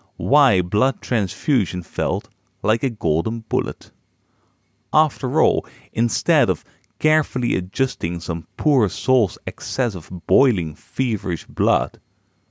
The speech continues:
would not replacing his blood with that of a healthy person cure him right then and there? News traveled fast in seventeenth century Europe.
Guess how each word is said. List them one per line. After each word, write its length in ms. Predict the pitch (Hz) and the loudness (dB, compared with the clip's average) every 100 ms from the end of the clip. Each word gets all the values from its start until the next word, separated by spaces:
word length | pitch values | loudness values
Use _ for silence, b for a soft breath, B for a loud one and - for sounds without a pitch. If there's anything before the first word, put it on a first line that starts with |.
| - | -8
would 280 | 139 151 131 | 2 2 2
not 340 | 160 92 76 b b 101 | 0 0 0 b b 0
replacing 840 | 113 123 - 151 175 170 - 82 | 2 0 0 0 2 0 -4 -6
his 160 | 78 82 | -6 -2
blood 340 | 82 - - - - | -2 -2 -6 -16 -2
with 160 | 92 | 0
that 160 | 120 131 | 2 2
of 100 | 95 | 0
a 60 | |
healthy 400 | 80 123 135 104 | -2 -2 -2 -4
person 520 | - 90 - - - - _ _ _ | -4 -4 -4 -6 -12 -14 _ _ _
cure 280 | - 185 127 | -4 2 2
him 200 | 82 - _ _ _ | 0 -8 _ _ _
right 380 | - 76 87 143 - | -2 2 2 0 -2
then 180 | 82 113 | 0 0
and 160 | 131 | -2
there? 440 | 104 50 50 - _ _ _ _ _ _ _ _ _ _ _ _ _ _ _ _ _ _ _ _ _ _ _ _ _ _ _ _ _ _ _ _ _ - | -2 -2 -4 -14 _ _ _ _ _ _ _ _ _ _ _ _ _ _ _ _ _ _ _ _ _ _ _ _ _ _ _ _ _ _ _ _ _ -10
News 420 | 110 165 175 165 | -2 2 2 0
traveled 360 | - 127 120 117 | 0 0 0 -6
fast 720 | - - 73 50 - - _ _ _ | -10 -2 0 0 -8 -18 _ _ _
in 100 | 87 | -10
seventeenth 680 | 85 - 110 113 - 92 92 | -8 -2 -2 -2 -4 -2 -2
century 540 | - - 78 - 92 90 | -4 -6 -6 -4 -2 -2
Europe. 440 | 90 - - - | -4 -6 -8 -14